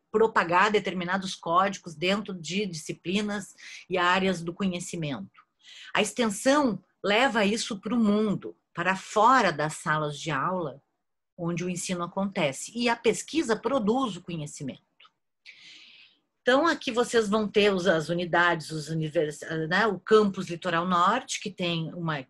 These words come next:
unidades específicas, órgãos suplementares, parque científico e tecnológico, a Copers, que cuida do vestibular,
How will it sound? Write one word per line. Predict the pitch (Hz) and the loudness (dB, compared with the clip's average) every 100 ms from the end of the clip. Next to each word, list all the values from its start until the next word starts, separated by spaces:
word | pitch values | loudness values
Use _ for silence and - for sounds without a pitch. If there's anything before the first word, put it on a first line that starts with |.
| 120 | -12
unidades | 151 160 156 147 143 160 | -8 -6 -4 -4 -6 -8
específicas, | - 240 - - 254 269 - 220 | -4 -4 -4 -8 -8 -6 -4 -2
órgãos | 180 185 165 160 | 2 2 0 -8
suplementares, | - - 147 165 220 214 208 220 220 208 | -12 -8 -6 -4 -4 0 2 2 2 -6
parque | - 180 185 170 | 0 2 2 -2
científico | - - 156 - 147 - | -12 -10 -10 -10 -14 -14
e | - | -12
tecnológico, | 135 - 208 214 185 180 160 - 170 - - - - - | -12 -8 -2 2 2 2 -2 -12 -18 -16 -16 -14 -14 -8
a | 165 | -4
Copers, | - 226 226 196 180 - | -2 2 4 4 0 -8
que | 160 | -14
cuida | - 151 151 | -10 -6 -4
do | 143 143 | -4 -4
vestibular, | 170 - 175 175 226 202 196 208 | -6 -6 -8 0 2 4 4 2